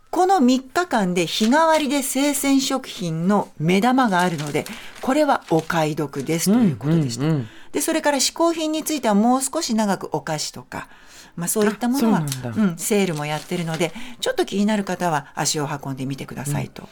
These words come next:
Speaker 2: うん。この自家製タレ塩生アトランティックサーモンポキが食べたいな、私。
Speaker 1: ポキ美味しそうだったよ。
Speaker 2: うん。とにかくひたすらサーモンを食べたい。
Speaker 1: えーとね、パーッと見て思ったのは、フルーツとお肉と、えー、サーモン。
Speaker 2: うん。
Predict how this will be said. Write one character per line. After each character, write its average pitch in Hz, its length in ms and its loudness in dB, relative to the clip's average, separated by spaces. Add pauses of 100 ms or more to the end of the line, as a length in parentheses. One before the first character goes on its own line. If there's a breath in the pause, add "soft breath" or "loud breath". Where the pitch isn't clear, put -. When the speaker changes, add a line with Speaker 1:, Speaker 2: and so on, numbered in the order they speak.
Speaker 2:
う - 60 -18
ん。 - 20 -20
こ 208 180 2
の 202 160 4 (220 loud breath)
自 190 140 4
家 277 160 2
製 294 240 2
タ 269 160 2
レ 269 100 2 (160)
塩 202 180 4
生 190 360 4
ア 254 60 -2
ト 254 140 0
ラ 262 140 2
ン 254 80 -2
テ 247 120 -8
ィ 240 40 -6
ッ - 40 -18
ク - 100 -12
サ 247 220 0
ー - 20 2
モ 233 120 4
ン 220 40 -2
ポ 233 160 -4
キ 214 140 -2
が 175 120 2
食 160 140 -4
べ 151 80 -2
た 156 160 0
い - 20 -4
な、 135 120 -4
私。 - 420 -10 (100)
Speaker 1:
ポ 185 120 2
キ 190 100 2
美 165 60 6
味 170 100 4
し - 40 0
そ 202 100 4
う 190 40 2
だ 175 60 2
っ 151 80 -4
た 131 80 0
よ。 156 100 2
Speaker 2:
う - 20 2
ん。 147 260 0 (340)
と 196 100 -4
に 226 120 2
か 208 120 -2
く 180 100 -10
ひ - 140 -10
た 208 160 0
す 202 160 -8
ら 214 80 -2
サ 220 240 0
ー - 20 2
モ 175 120 2
ン - 20 0
を 143 60 -2
食 143 160 -6
べ 147 100 -4
た 139 180 -2
い。 - 60 -6 (340 loud breath)
Speaker 1:
え 185 120 0
ー - 20 2
と 190 140 0
ね、 170 320 0
パ 247 80 0
ー - 160 0
ッ 311 80 -2
と 339 100 0
見 349 120 -2
て - 80 0
思 196 180 4
っ 208 40 -2
た 165 140 -2
の 151 80 -2
は、 131 160 0 (200 loud breath)
フ - 200 0
ル 320 120 4
ー 330 220 6
ツ - 200 -4
と 160 320 0 (100)
お 190 140 6
肉 262 340 2
と、 190 420 2 (320 loud breath)
え - 200 -4
ー、 - 20 -6
サ 320 280 4
ー 240 40 4
モ 170 80 2
ン。 - 140 -8
Speaker 2:
う 165 100 0
ん。 151 260 2